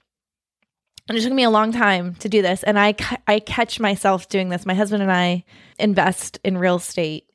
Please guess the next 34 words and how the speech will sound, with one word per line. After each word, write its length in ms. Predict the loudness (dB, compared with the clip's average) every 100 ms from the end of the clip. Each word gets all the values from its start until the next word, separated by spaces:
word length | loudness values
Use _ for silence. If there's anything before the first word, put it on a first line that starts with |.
| -4
And 340 | -2 -2 -6 -2
there's 200 | 0 2
a 100 | 2
lot 320 | 4 4 2
of 140 | 0
analysis 840 | -4 -2 2 2 0 -2 -2 -2 -8
paralysis 840 | -4 0 4 4 2 -2 -6 -4
when 120 | -6
it 100 | -6
comes 280 | -6 -8 -4
into 280 | -4 -4 -6
real 180 | -4 -4
estate. 340 | -2 -2 -2 -12 -20 _
And 80 | 2
we 100 | 2
haven't 160 | 4 4
always 200 | 4 2
re-, 100 | -2
made 220 | 0 0
the 80 | 2
right 180 | 0 0
decision. 560 | -2 -2 0 -2 -4 -12 -20 _ _ 0
But 180 | 2 4
really, 260 | 2 2
it's 180 | 0 -6 -16 _
when 180 | -2 0
you 120 | 0
take 360 | -2 0 0 0
action 760 | -2 -2 -4 -2 0 0 -2 -8 _ _ _ _ _
or 60 | -2
you 140 | 0
make 180 | 2 0
a 60 | 0
decision 640 | -2 0 0 2 0 -2